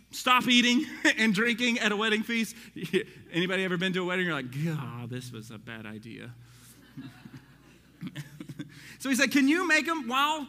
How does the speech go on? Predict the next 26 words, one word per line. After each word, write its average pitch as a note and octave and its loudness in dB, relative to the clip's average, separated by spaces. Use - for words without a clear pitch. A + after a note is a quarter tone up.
the A#3+ -2
bridegroom A3+ 2
is C4 0
there?" D4+ 4
Meaning G3 0
the F3+ 0
bridegroom, G#3 2
if D#3+ -6
you're E3+ -4
not F3 -4
familiar D#3 -4
with, C3 -6
there's B2+ -4
a D#3 -4
bride D#3 0
and C#3 -4
a - -4
bridegroom. C3 -4
Bridegroom B2+ -2
is A#2 -8
how B2 -6
we B2 -6
now A2+ -6
commonly A2+ -8
say A2+ -10
just C#3 -14